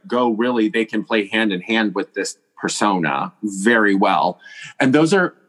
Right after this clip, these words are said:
parts of myself that I have acknowledged exist. And they're parts of myself that I don't always love. You know, Bonnie, I don't wanna,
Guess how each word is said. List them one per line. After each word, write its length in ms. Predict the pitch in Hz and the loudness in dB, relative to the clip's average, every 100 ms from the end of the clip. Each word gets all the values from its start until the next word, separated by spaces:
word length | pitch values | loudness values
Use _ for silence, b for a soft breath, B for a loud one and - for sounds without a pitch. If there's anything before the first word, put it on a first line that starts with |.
| - | -8
parts 380 | - 175 160 - | 0 0 -2 -4
of 120 | 143 135 | -4 -2
myself 580 | 135 120 127 127 123 110 | -2 -2 -2 -2 -4 -8
that 280 | 113 110 - _ _ _ _ _ - | -4 -4 -8 _ _ _ _ _ -2
I 400 | 123 127 135 139 | 2 2 0 -4
have 220 | - 139 | -6 -6
acknowledged 720 | 131 117 113 123 151 113 - | -4 -4 -4 -2 -4 -8 -8
exist. 760 | 110 95 - 127 107 - - - - | -10 -8 -2 -2 -2 -6 -12 -14 -12
And 420 | 107 113 113 117 113 | -4 0 0 0 0
they're 140 | 131 | 0
parts 240 | - 156 | 0 0
of 20 | 170 | 0
myself 280 | 156 151 | 0 -2
that 100 | 151 | 0
I 80 | 143 | 0
don't 180 | 139 151 | 0 0
always 280 | 143 156 143 | 0 0 0
love. 500 | 123 185 117 101 98 | 0 2 2 -2 -6
You 100 | 104 | -10
know, 80 | 107 | -6
Bonnie, 240 | 107 117 127 | -4 -2 -2
I 40 | |
don't 100 | 143 | -2
wanna, 180 | 143 | -4